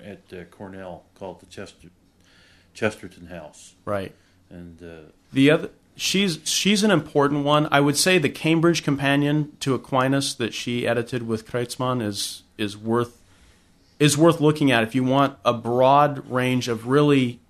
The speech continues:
Speaker 2: of really solid scholarship. Uh, the other one I would recommend is, is John Whipple.
Speaker 1: Yes.
Speaker 2: Um, if you want a study of Thomas as such, I mean, just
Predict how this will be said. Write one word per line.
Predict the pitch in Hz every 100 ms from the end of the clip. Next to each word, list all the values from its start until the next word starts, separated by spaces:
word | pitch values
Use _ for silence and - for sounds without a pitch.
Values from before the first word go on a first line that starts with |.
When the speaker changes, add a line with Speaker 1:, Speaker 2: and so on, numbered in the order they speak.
| _
Speaker 2:
of | 113 120
really | 139 131
solid | - - 120 117 107
scholarship. | - 120 117 120 117 107 95 - _ _
Uh, | - 101 98 - _ _ _ -
the | 151
other | 214
one | 226 170
I | 143
would | 127
recommend | 127 123 123 117 113 107 -
is, | 117 110 101 - - - - -
is | 117 -
John | 131 120 110
Whipple. | 110 127 104 - - -
Speaker 1:
Yes. | 87 82 _ _ -
Speaker 2:
Um, | 107 104
if | 120
you | 139
want | 151 170
a |
study | 156 156 147
of | 123 -
Thomas | - 143 139 131
as | 113 107
such, | - 117 95 - 110
I |
mean, | 110 107
just | 120 -